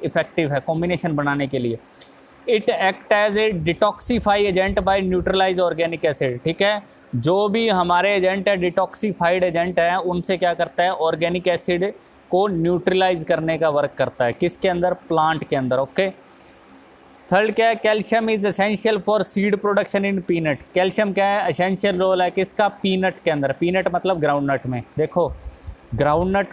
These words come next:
में अंदर कैल्शियम देना बहुत ही ज़रूरी है। अगर ग्राउंडनट के अंदर कैल्शियम नहीं दिया तो होगा क्या? जो ग्राउंडनट की जो फली है वो खाली रह जाएगी। ठीक है, वो क्या है? खाली रह जाएगी। Next बात कर लेते हैं आज अपने,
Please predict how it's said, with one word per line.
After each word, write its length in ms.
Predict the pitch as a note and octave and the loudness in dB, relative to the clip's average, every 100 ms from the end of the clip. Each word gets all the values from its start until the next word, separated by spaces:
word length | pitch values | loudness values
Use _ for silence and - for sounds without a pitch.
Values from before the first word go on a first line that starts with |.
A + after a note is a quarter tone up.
| G3 | -2
में 200 | F#3 F#3+ | 0 2
अंदर 260 | E3+ F3+ | 2 0
कैल्शियम 420 | F3+ E3+ E3 F3 E3 | 0 0 0 -2 0
देना 280 | D#3 E3 | 0 0
बहुत 400 | E3 C#3+ D#3 F#3 | 0 0 0 0
ही 80 | F3+ | 0
ज़रूरी 440 | D3+ D3+ D3 D#3 E3 | 0 0 0 0 0
है। 140 | F3 - | 0 0
अगर 320 | D3 D#3 G3 | -2 0 -2
ग्राउंडनट 500 | D#3 D#3 E3 F3 F3+ | 0 0 0 -2 -4
के 120 | - | -2
अंदर 160 | E3+ E3+ | -2 -2
कैल्शियम 420 | F3 E3 - E3 | -2 -2 -2 -2
नहीं 260 | D3 E3 F3 | 0 -2 0
दिया 180 | E3+ E3+ | 0 0
तो 120 | E3 | 0
होगा 260 | C3+ D3 E3 | 0 0 0
क्या? 300 | D#3+ D#3 F3+ | 0 0 0
जो 120 | E3 | -2
ग्राउंडनट 460 | C#3+ D3 D3+ D#3+ E3+ | -2 -2 -2 -2 -4
की 120 | - E3+ | -2 -2
जो 100 | F3 - - | -2 -4 -2
फली 300 | D#3 G3+ F#3+ | 0 0 0
है 300 | D3+ D3+ F#3+ - - - C3 | 0 0 -2 -10 -20 -8 0
वो 360 | F3 G3+ G#3+ - - - | 2 2 -2 -12 -20 -4
खाली 320 | G3 F3 G3+ G3 | 0 2 4 2
रह 140 | D#3+ | 2
जाएगी। 340 | D3+ B2+ A2+ | 2 0 -2
ठीक 220 | G#2+ D3+ G#3 | -4 -2 0
है, 80 | |
वो 200 | F3+ D#3 | 0 0
क्या 180 | F3 F3+ | 0 0
है? 160 | E3 G#3+ - | 2 -2 -2
खाली 280 | E3+ E3+ F3+ | 0 2 2
रह 140 | E3 | 2
जाएगी। 360 | C#3 B2+ A2 G#2 - - - - - - - - - - - - - - - - - - - - | 2 0 0 -4 -8 -18 -20 -20 -20 -20 -20 -20 -20 -20 -20 -20 -20 -20 -20 -20 -20 -20 -14 -4
Next 400 | B2+ F3 F#3+ - | 0 0 0 -2
बात 300 | F3+ F3+ F3 | 2 2 2
कर 160 | F3+ E3+ | 0 2
लेते 240 | F3 F#3 | 0 0
हैं 60 | F3 | 0
आज 140 | E3 | 0
अपने, 380 | E3 E3 F3+ | -2 -2 -4